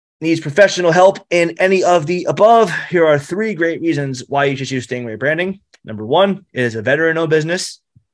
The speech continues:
Can't think of a better way to properly thank those who serve our country than by giving the business.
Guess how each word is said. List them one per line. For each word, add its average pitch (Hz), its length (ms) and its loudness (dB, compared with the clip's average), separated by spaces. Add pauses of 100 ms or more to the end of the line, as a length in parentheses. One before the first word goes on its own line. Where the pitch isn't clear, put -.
Can't 113 200 -10
think 120 220 -12
of 120 80 -16
a 110 60 -10
better 117 180 -4
way 120 200 -2
to 107 200 -10 (160)
properly 127 400 -2
thank 120 260 -6
those 120 240 -4
who 127 60 -16
serve 120 180 -10
our 110 120 -8
country 120 280 -6
than 110 120 -12
by 113 80 -12
giving 107 240 -10
the 98 80 -16
business. 135 360 -4